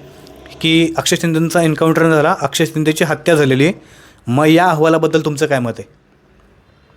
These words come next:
तुमच्यावरती देखील मग या गोष्टीबद्दल चौकशी झाली पाहिजे. तुम्ही देखील या गोष्टीचं, अ, आदेश दिले होते. आणि खरं सांगू,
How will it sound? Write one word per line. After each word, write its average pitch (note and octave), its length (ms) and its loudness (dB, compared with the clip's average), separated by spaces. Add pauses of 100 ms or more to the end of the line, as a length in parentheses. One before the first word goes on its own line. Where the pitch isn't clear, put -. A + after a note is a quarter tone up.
(1200)
तुमच्यावरती F3 420 2
देखील F3 260 -2
मग E3+ 140 -2
या E3 140 2
गोष्टीबद्दल D#3+ 520 0
चौकशी D3+ 400 -2
झाली C3+ 140 0
पाहिजे. B2+ 260 -2 (520)
तुम्ही D3+ 160 0
देखील D3+ 260 2
या D3+ 80 4
गोष्टीचं, D3 440 2
अ, B2+ 380 -4
आदेश C#3+ 220 0
दिले C#3+ 180 0
होते. C3 140 0
आणि B2 280 -2
खरं D#3 140 -6
सांगू, F3+ 200 -2